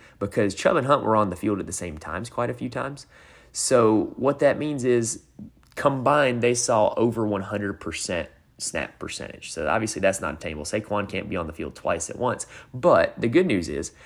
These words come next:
Saquon is pretty much the only running back being used by the Giants. He saw over an eighty-five percent usage rate in week one. So he is on the field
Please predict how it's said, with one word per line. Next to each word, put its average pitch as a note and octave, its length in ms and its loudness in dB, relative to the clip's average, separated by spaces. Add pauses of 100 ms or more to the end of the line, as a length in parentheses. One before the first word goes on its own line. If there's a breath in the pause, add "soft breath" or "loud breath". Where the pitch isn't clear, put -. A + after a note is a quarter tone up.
(100)
Saquon D#3 540 2
is G#2+ 100 0
pretty C#3+ 220 -2
much C3 240 -2
the B2 120 -2
only A2+ 320 0
running G2 260 0
back D#2+ 220 -2
being E2+ 220 -8
used E2 220 -6
by D2+ 120 -6
the D#2 60 -8
Giants. F#2+ 360 -2
He F#2+ 80 -6
saw - 340 -2
over A2+ 260 0
an - 80 -4
eighty-five B2+ 580 -2
percent G2+ 360 -8
usage F#2+ 340 -6
rate F#2+ 200 -2
in D#2+ 100 -6
week C2+ 200 -10
one. B2+ 280 -4 (260 loud breath)
So - 180 -4
he A2+ 280 -2
is A#2 180 2
on A2 300 0
the A#2+ 80 -2
field E2 360 -6